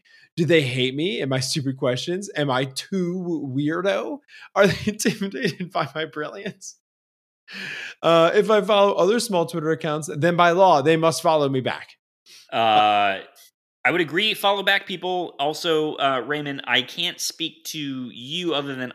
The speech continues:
Speaker 2: I find you entertaining on the Twitter machine. Um, but, uh, yeah, people, give Mister Neurotic Pants a, Neurotic Pants a follow.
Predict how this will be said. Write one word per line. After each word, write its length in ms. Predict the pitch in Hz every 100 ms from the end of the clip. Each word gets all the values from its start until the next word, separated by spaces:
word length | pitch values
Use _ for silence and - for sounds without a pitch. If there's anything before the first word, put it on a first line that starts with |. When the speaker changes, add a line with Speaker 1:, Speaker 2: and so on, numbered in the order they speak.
| -
Speaker 2:
I 240 | 160 320
find 500 | - - 160 139 120
you 220 | 113 113 98
entertaining 540 | 95 92 101 92 87
on 100 | 85
the 80 | 78
Twitter 260 | - 85
machine. 500 | 80 - 85 82 110 _ _ _ _ _ -
Um, 720 | 104 101 95 92 87 85 85 _ _ _ _ - _ _
but, 480 | 90 82 113 104 -
uh, 580 | 110 101 98 92 90 90 _ _ _ _ _ _ -
yeah, 100 | 156
people, 320 | 147 143 120 151
give 140 | 202
Mister 260 | 202 - 117
Neurotic 340 | 90 82 -
Pants 280 | 80 78 -
a, 220 | 80 78 -
Neurotic 380 | 90 82 78 -
Pants 200 | 76 76
a 40 |
follow. 380 | - 69 71